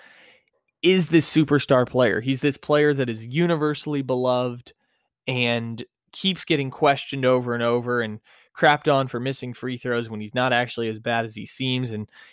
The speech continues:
in this game, coming out and taking jump shots, which is just, you know, complacency. Like, it was,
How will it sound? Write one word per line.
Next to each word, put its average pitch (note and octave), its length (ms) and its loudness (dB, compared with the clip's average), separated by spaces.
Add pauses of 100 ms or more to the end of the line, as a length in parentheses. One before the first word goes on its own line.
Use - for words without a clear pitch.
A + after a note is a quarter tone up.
(160)
in C3+ 120 -10
this D#3+ 160 -2
game, D3 240 0
coming D3 260 -4
out C3+ 220 0
and C3 80 -14
taking A#2+ 400 -4
jump C#3+ 260 2
shots, C3 400 2
which A#2 160 -6
is A2+ 160 -4
just, - 320 -10
you C3+ 140 -4
know, - 240 -6 (160)
complacency. C3+ 880 0 (160)
Like, B2+ 320 2
it D3 180 4
was, A#2+ 320 2